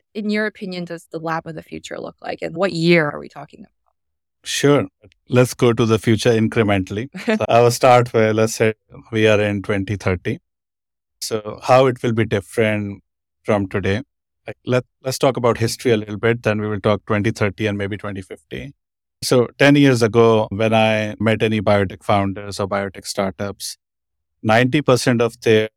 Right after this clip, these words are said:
Speaker 2: work was focused on wet lab, not more. Ten percent of that was computational, like dry lab. That's the term we use. Today at SciSpot, when we onboard a customer, and also because we also focus on modern companies,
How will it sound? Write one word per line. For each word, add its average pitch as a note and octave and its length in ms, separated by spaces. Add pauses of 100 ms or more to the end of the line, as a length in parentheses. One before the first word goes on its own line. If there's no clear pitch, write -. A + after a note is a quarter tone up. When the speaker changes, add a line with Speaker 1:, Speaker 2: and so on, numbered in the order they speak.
(200)
Speaker 2:
work A#2 560
was G#2+ 180
focused A#2 520
on G#2 260
wet G#2 220
lab, F#2 260 (260)
not G2+ 200
more. F#2+ 340 (720)
Ten C#3 240
percent B2 360
of A2+ 180
that A#2 340
was G#2+ 240
computational, G2 840
like G2 240
dry G#2+ 300
lab. F#2 300
That's G2+ 220
the G#2 60
term F#2+ 280
we G2+ 80
use. G2+ 480
Today D3 320
at C#3 80
SciSpot, A#2+ 640
when A2+ 180
we A2+ 100
onboard A2+ 440
a A2+ 60
customer, G#2 420 (520)
and G#2+ 220
also B2 280
because A#2+ 300
we A#2 80
also A2 240
focus A2 320
on A2 80
modern G2+ 380
companies, G2 720